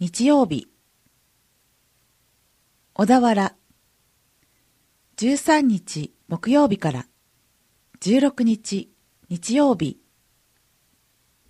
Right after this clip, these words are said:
エフワン。高知。一日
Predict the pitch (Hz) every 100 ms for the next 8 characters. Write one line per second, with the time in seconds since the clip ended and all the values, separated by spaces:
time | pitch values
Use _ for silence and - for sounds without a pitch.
0 | _ _ _ _ _ _ _ _ _ _
1 | _ _ _ _ _ _ _ _ _ -
2 | 190 285 254 226 220 _ _ _ _ _
3 | _ _ _ _ _ _ _ _ _ _
4 | _ _ _ - 302 285 - - 143 _
5 | _ _ _ _ _ _ _ _ _ _
6 | _ _ _ - 262 277 262 - 226 -